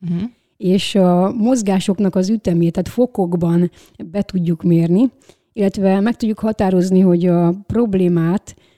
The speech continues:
Speaker 2: milyen izomfeszülés vagy, ö, izületi szalag, ö, taggerinc környéki izületi szalag feszülés okozza. Hát, illetve tágabb környezetben,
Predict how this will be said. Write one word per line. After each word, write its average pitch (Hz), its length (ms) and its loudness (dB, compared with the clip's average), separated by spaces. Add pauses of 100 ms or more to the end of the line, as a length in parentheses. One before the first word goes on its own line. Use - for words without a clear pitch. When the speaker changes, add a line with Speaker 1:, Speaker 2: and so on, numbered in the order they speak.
(120)
Speaker 2:
milyen 190 540 0
izomfeszülés 190 1080 0
vagy, 165 460 -2
ö, 170 160 0
izületi 190 520 0
szalag, 175 480 -4
ö, 175 120 2 (140)
taggerinc 175 540 0
környéki 175 560 0
izületi 175 360 -2
szalag 175 320 -6
feszülés 180 640 0
okozza. 180 480 -2 (480)
Hát, 190 120 -6
illetve 208 320 2
tágabb 208 460 -2
környezetben, 190 840 -2